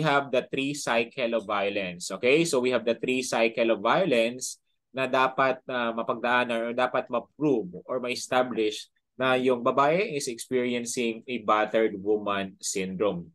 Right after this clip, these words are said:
Okay? So yung battered woman syndrome. So again,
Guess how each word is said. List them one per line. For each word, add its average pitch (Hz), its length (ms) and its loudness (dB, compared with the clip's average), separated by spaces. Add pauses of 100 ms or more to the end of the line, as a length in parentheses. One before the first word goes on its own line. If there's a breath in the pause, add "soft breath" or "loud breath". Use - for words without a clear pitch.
Okay? 117 400 0
So 123 160 0
yung 110 240 0
battered 101 640 0 (320)
woman 107 560 0
syndrome. 95 480 -4
So 127 160 4
again, 196 400 4